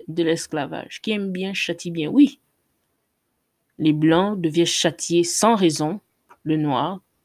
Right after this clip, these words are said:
pour ne pas avoir produit une telle quantité de coton. Certaines femmes devaient être châtiées parce qu'elles étaient trop belles, parce qu'elles avaient des formes, parce qu'elles avaient de tels cheveux.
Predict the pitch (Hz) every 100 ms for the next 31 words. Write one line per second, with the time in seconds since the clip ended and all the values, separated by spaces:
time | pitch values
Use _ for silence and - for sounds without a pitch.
0 | _ _ 180 156 156 151 180 180 175 147
1 | 156 175 - 156 143 165 175 170 - 175
2 | 165 156 - 143 160 147 147 - 143 -
3 | _ _ _ _ _ _ _ _ _ _
4 | _ _ _ _ _ _ - 175 170 190
5 | - - 202 202 190 147 _ _ - 156
6 | 160 175 175 - - 165 156 - 175 180
7 | 160 - 156 147 156 - 175 139 98 135
8 | - - 160 147 151 143 - _ 139 147
9 | - 170 131 135 - 151 - 156 151 147
10 | - - 147 143 156 156 170 143 - 143
11 | 135 117